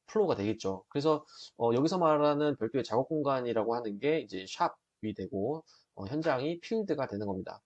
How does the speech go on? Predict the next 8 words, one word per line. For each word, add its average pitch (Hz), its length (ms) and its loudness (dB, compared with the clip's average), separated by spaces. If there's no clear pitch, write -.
요런 185 600 2
그 - 100 -10
별도의 - 300 0
작업 139 300 -2
공간을 117 680 -2
한국말로 170 380 -2
샵장이라고 117 680 -2
부르고 110 560 -4